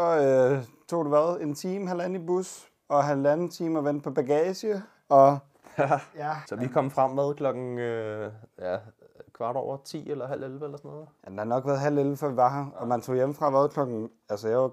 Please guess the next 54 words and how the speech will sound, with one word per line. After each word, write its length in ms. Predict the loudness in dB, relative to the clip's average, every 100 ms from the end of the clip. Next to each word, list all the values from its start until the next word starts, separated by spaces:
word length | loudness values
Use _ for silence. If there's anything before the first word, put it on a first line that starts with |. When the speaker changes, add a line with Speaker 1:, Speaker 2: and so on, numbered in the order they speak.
| _ -2
Speaker 1:
tog 100 | -2
hjem 140 | -2
fra 60 | -6
klokken 280 | -8 -8 -6
et, 220 | -6 -6 -2
ah, 300 | 0 2 0 -4
klokken 200 | -8 -2
to, 340 | -2 -2 -6 _ -12
og 60 |
så 80 | -10
kørte 220 | -2 0
man 140 | 0 0
rundt 340 | 2 2 -2 -10
og 120 | -6
ud 100 | -4
til 140 | 0
lufthavnen. 580 | 0 0 -2 -6 -6 -12 -8
Speaker 2:
Ja. 100 | -6 -4 -6
Speaker 1:
Så 120 | -4
hvis 140 | -2 0
vi 40 |
lige 120 | 0
skal 140 | -2 -8 -16 -20 -4 6
opsummere, 560 | 6 6 2 2 2 -2
Speaker 2:
En 60 |
lang 160 | -12 -14
tur, 120 | -20 -20
du. 40 | -16
Speaker 1:
hvis 160 | -12 -6
vi 40 |
lige 100 | -6
skal 140 | 2 4
opsummere 420 | 4 2 -2 -2
helt 240 | -2 -2
ud 100 | -2
fra 120 | -2 0
lufthavnen, 540 | 0 0 -6 -8 -14 _
så 80 | -2
starter 300 | 4 6 6
det 60 | 4
jo 60 |
egentlig 200 | 2 0
med, 180 | 2 0
at 100 | 0
Frank 240 | -2 0
og 60 | 2
jeg, 180 | 2 4
vi, 280 | 2 2 0
vi 200 | -2 0
bliver 180 | 4
lidt 140 | 4 4
presset 420 | 6 4 4 2
på 120 | 0
tid. 220 | 2 4